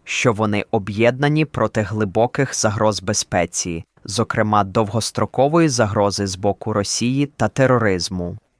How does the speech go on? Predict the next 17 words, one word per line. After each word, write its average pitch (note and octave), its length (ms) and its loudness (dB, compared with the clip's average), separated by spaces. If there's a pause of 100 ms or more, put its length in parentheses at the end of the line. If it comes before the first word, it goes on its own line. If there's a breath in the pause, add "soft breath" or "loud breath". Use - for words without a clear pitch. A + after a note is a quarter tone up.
Вони G#2+ 380 0
підтвердили C3 840 2
свою A2 420 0
залізну A2 580 0
відданість C3 720 0
принципу, G2+ 800 -2 (100)
що - 320 0
напад G2 500 2
на G2+ 160 2
одного G2 420 0
члена F#2 440 -2
нато C3 580 2 (180)
призведе G#2+ 600 0
до G#2+ 160 0
відповіді B2 680 -2
всього G#2+ 420 0
альянсу. F#2+ 880 -2